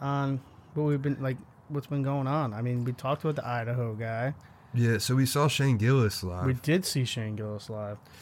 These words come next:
Speaker 2: No, we had to sit in the fucking rain
Speaker 1: Rain.
Speaker 2: for
Speaker 1: I, I think we should get, we should have got, like, a free b-,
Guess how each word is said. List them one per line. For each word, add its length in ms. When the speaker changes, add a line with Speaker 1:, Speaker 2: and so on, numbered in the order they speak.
Speaker 2:
No, 200
we 100
had 80
to 80
sit 220
in 100
the 180
fucking 340
rain 340
Speaker 1:
Rain. 60
Speaker 2:
for 280
Speaker 1:
I, 120
I 20
think 260
we 120
should 340
get, 160
we 100
should 180
have 80
got, 120
like, 160
a 40
free 280
b-, 120